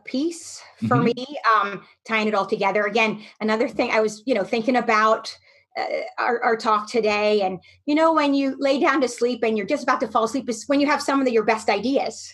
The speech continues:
Speaker 2: Yeah.
Speaker 1: right? And if you don't write 'em down quick, you'll forget 'em, right?
Speaker 2: <laughs> Definitely.
Speaker 1: So, but that happens to me frequently. And, and it, again, that took me back to yoga, because if you think about it,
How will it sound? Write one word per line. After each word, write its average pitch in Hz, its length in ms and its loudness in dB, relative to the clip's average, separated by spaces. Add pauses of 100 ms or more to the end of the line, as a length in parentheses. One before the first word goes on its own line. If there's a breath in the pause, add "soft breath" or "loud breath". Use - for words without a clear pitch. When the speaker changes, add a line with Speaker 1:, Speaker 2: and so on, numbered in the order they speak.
(120)
Speaker 2:
Yeah. - 140 -2
Speaker 1:
right? 220 240 0 (640)
And 269 100 6
if 302 140 2
you 294 80 0
don't 330 220 6
write 339 120 4
'em 330 120 2
down 330 280 2
quick, 214 220 0
you'll 220 160 0
forget 220 320 0
'em, - 400 -10
right? 131 440 0
Speaker 2:
<laughs> - 40 -20
Definitely. 90 460 -2 (120)
Speaker 1:
So, 262 360 4 (100)
but 285 160 0
that 320 140 4
happens 269 360 0
to 262 60 -6
me 226 60 -2
frequently. 262 420 -2
And, 226 180 0 (220 loud breath)
and 285 160 4
it, 302 140 -2 (100)
again, 302 320 2
that 311 260 2
took 302 160 -2
me 302 120 0
back 214 320 -2
to 269 80 -2
yoga, 254 360 2
because 226 440 0
if 240 100 -4
you 247 100 -4
think 427 200 0
about 202 340 2
it, 190 140 -2